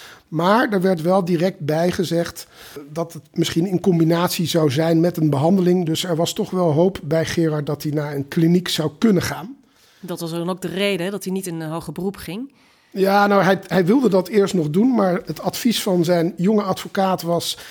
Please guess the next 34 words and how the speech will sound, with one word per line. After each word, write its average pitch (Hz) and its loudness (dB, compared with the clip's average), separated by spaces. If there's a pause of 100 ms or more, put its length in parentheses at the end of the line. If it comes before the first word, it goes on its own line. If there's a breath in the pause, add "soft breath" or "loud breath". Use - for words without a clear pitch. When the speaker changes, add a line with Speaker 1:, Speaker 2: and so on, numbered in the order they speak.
(200 loud breath)
Speaker 1:
"Ja, 165 -8
dan 160 0
neem 196 6
je 170 0
ook 190 0
een 160 0
risico 170 2 (380 loud breath)
dat 170 -4
je 180 -8
inderdaad, 160 -2
eh, 147 -4
T - 2
B 185 4
S - 0
krijgt 185 0
en 214 -2
dat 170 0
kan 180 0
natuurlijk 156 0
continu 156 2
verlengd 139 0
worden." 196 2 (540 loud breath)
Eh, 170 0
daar 185 2
heeft 226 2
hij 185 4
dus 185 2
van 151 -2
afgezien. 196 2 (440 loud breath)
Eh, 233 -2
uiteindelijk 240 0
had 220 0
hij 160 0
direct, 180 0